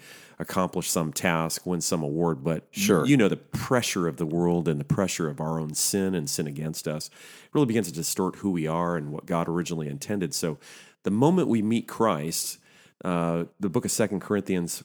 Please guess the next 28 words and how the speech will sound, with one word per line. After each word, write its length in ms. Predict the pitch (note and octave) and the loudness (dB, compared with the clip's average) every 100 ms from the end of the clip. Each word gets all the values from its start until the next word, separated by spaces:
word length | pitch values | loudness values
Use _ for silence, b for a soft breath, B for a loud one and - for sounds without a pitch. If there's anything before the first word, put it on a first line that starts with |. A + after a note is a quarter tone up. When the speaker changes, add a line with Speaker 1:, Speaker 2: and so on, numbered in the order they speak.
| - | -2
Speaker 1:
five 240 | F#2 F2+ - | 2 2 2
seventeen 640 | G2 E2 - A2+ G2 F2 | 0 -2 -4 -2 -2 0
says, 340 | - D#2+ D2 | -2 -2 0
"Therefore, 320 | F#2 F#2+ G2+ | 2 2 2
if 100 | F2+ | 0
anyone 360 | - G2 G2 F#2 | 2 2 2 2
is 100 | D#2+ | 0
in 120 | D2+ | -4
Christ, 440 | - B2+ G#2 E2+ - | 0 2 2 0 -6
he 200 | - G2 | -2 0
is 140 | D#2+ | 2
a 160 | D#2+ D#2 | -2 -2
new 360 | D#2+ F#2 A#2+ | -4 2 2
creation. 720 | C#3 - D3 C#3+ D#3 - F3+ A3 B B B B B B | 2 2 2 2 0 -2 -4 -6 B B B B B B
Uh, 200 | E2+ E2+ | -2 0
the 120 | F2+ | 4
old 140 | G2 A2+ | 4 4
has 140 | A2+ | 0
passed 340 | - G2 F2+ G2 | 0 0 0 -2
away. 240 | F2+ F2+ | 0 -2
Behold, 720 | C#2+ E2+ - - G#2 G2+ E2 | -2 -8 -8 -8 -2 -2 0
the 80 | F2 | -2
new 300 | E2+ F#2 F2 | 0 0 0
has 240 | D#2+ C#2+ | -2 -4
come." 280 | - A2 D#2 | -4 -2 -2
So 140 | - G#2 | 0 0
there's 220 | G#2+ F2 | 0 0
this 240 | F#2 - | -2 -4